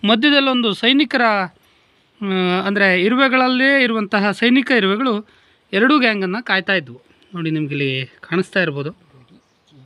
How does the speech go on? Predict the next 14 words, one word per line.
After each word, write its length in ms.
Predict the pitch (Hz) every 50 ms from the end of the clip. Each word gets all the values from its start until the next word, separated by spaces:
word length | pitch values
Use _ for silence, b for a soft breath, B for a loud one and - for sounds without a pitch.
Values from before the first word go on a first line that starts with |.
| 135 131 123 123 123 117 117 b b b b b b _ _ _ _ - - - _ _ _ _ _ _ _ _ _ _ _ _ _ _ _ _ _ _ _ _ _ _ _ _ _ _ _ _ _ _ _ _ _ _ _ _ _ _ _ _ _ _ _ _ _ _ _ _ _ _ _ _ _ _ _ _ _ _ _
ನೋಡಿ 200 | 190 180 165 151
ಇಲ್ಲಿ, 160 | 139 139 139 135
ಇಲ್ಲಿ 280 | 135 - - 160 147
ನೋಡಿ, 220 | 151 151 147 147 139
ನಿಮಗೆ 300 | 143 139 131 135 135 123
ಕಾಣಿಸ್ತಾ 380 | - 160 165 170 - - -
ಇರ್ಬೋದು. 300 | 147 139 131 131 131 156
ಇವಾಗ 360 | - 170 175 202 226 240 233
ಸ್ವಲ್ಪ 380 | 240 - - 240 240 240 220 -
ಅವು, 320 | 240 233 220 214 214 208 202 208 b b b b b b b b
ಅವುಗಳಲ್ಲೇನೋ 540 | - 202 196 208 208 208 208 214 226 247 262
ಇಲ್ಲಿ 160 | 254 240 233
ಗೊಂದಲ 340 | 220 165 175 190 208 214 240
ಆಗಿದೆ. 540 | 247 233 214 190 185 175 185 208 233 - _